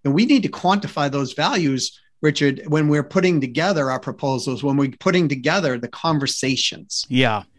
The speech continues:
Speaker 1: And
Speaker 2: Well, I agree with you. And, and, and, um,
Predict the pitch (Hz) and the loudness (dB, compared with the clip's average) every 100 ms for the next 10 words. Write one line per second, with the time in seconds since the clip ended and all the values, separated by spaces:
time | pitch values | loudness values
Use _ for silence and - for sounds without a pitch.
0 | _ _ _ _ _ _ _ - - _ | _ _ _ _ _ _ _ -20 -20 _
1 | - 131 139 _ _ - 139 123 123 127 | -2 -2 -2 _ _ -4 0 0 2 4
2 | 123 107 113 113 120 117 131 120 - 127 | 2 0 -2 0 0 -2 -6 -6 -6 -4
3 | 113 113 107 104 98 - | -2 -4 -4 -4 -8 -16